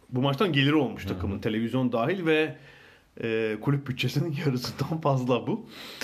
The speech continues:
Speaker 1: Antonio Flynn de şey demiş. Hani oyuncu transferine falan değil,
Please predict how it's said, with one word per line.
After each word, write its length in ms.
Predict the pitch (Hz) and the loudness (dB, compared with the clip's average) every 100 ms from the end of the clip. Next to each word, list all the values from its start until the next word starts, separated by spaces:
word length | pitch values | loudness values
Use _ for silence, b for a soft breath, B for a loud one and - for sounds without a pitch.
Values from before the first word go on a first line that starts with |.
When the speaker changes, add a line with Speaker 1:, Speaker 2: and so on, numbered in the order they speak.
| B B B - | B B B -6
Speaker 1:
Antonio 460 | 107 113 117 135 147 | -2 -2 0 2 0
Flynn 300 | 147 151 214 | 2 0 2
de 80 | 233 | 2
şey 200 | 151 135 | 2 0
demiş. 360 | 107 98 - - _ _ - | -2 -6 -10 -14 _ _ -8
Hani 120 | 107 | -4
oyuncu 360 | 107 117 117 120 | -2 -2 -4 -2
transferine 400 | 131 120 131 131 | -2 0 0 0
falan 300 | 139 131 135 | 0 0 0
değil, 220 | 185 214 | -2 -6